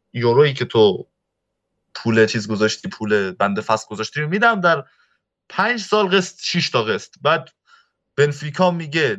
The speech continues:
"نه، بده، سه سال دو تا، اه، دو سال سه تا قسط."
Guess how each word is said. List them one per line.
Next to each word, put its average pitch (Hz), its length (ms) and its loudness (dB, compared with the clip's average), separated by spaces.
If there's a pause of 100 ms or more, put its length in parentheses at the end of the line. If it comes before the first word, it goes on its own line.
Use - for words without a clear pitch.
"نه، 127 280 0 (100)
بده، 208 480 2 (220)
سه - 260 -4
سال 185 340 2
دو 156 100 -2
تا، 117 200 2
اه، 107 400 0 (320)
دو 190 120 0
سال 220 220 0
سه 180 140 -2
تا 123 160 0
قسط." 92 340 -8